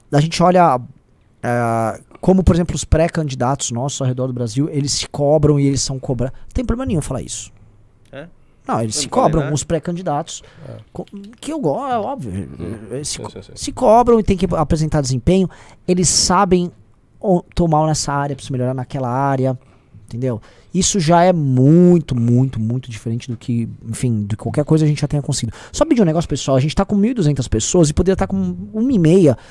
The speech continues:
Speaker 1: se vocês tivessem dado like na live, mas toda vez eu tenho que pedir o like na live. Tá uma live boa, tá uma live profunda, tá uma live cheia de insights, entendeu? E a gente faz essas lives creme,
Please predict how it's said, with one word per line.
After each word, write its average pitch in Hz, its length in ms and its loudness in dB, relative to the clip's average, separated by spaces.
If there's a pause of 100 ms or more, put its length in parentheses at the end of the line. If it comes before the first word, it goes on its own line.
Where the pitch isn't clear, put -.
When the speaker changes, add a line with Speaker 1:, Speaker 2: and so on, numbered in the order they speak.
(160)
Speaker 1:
se - 140 -6
vocês 180 180 -2
tivessem 190 320 -4
dado 196 200 -2
like 190 240 -2
na 208 120 -4
live, 165 220 2
mas 190 140 0 (100)
toda 285 240 2
vez 220 160 2
eu 196 40 -12
tenho 226 120 -8
que - 60 -14
pedir 185 200 -4
o 196 40 0
like 151 260 0
na 127 80 -6
live. 110 260 -6 (560)
Tá 294 100 4
uma 302 100 0
live 196 260 2 (160)
boa, 139 560 4
tá 180 100 -2
uma 180 80 0
live 165 140 0
profunda, 123 540 -2
tá 92 60 -4
uma 143 100 -4
live 147 160 -4
cheia - 240 0
de 190 120 -2
insights, 120 680 -2 (520)
entendeu? 139 340 -2 (260)
E 202 160 0
a 214 40 4
gente 214 140 -4
faz 233 160 2
essas 202 220 -2
lives 180 320 -2 (120)
creme, 170 580 0